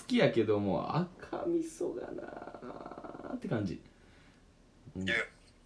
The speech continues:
Speaker 1: なんか、
Speaker 2: いるよ、それは。
Speaker 1: あの、何？ヤバトンの串カツは美味しかった。串カツってか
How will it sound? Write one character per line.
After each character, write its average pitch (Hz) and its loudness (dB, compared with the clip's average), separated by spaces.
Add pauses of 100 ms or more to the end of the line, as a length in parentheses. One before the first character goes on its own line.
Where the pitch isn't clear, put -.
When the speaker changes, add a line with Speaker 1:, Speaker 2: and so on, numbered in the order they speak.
(460)
Speaker 1:
な 135 8
ん 143 4
か、 131 4
Speaker 2:
い - 4
る - 2
よ、 539 2
そ - -8
れ - -8 (120)
は。 - -4 (760)
Speaker 1:
あ 110 2
の、 95 2 (720)
何？ 95 -2 (720)
ヤ 123 4
バ 190 8
ト 202 2
ン 196 6
の 196 4
串 220 2
カ 247 6
ツ 240 2
は 226 6
美 214 10
味 208 0
し - -4
か 117 2
っ 98 -6
た。 - -4
串 - -2
カ 123 2
ツ 131 0
っ - 2
て 107 2
か 87 0